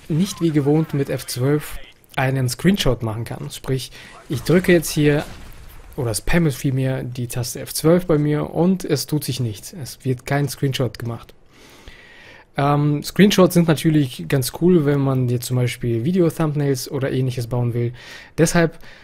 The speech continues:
hat mich das sehr, sehr <laughs> aufgeregt. Ähm,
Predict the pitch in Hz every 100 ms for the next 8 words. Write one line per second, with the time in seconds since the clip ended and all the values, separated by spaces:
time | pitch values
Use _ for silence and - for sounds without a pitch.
0 | - - 165 175 160 131 147 165 165 170
1 | 123 - 226 127 - 135 120 110 - -
2 | - - - - - - 143 143 143 147
3 | 180